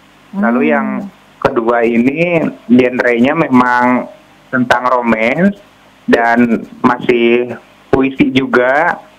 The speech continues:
Speaker 1: Ini karya delapan puluh sembilan penyair Indonesia. Kebanyakan buku yang atau karya saya yang masuk itu mungkin lebih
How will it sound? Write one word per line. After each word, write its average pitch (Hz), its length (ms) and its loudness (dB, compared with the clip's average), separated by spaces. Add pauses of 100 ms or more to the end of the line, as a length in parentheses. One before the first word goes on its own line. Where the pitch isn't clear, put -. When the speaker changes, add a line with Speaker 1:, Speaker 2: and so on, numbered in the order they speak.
Speaker 1:
Ini 135 160 -2
karya 139 400 0
delapan 135 480 -2
puluh 131 320 0
sembilan 127 640 2 (480)
penyair 135 480 0
Indonesia. 123 960 0 (960)
Kebanyakan 135 880 -2
buku 135 560 0
yang 123 560 0 (560)
atau 127 400 -2
karya 127 400 -2
saya 131 240 0
yang 135 240 0
masuk 120 400 -2
itu 143 240 -2
mungkin 131 480 0
lebih 123 240 0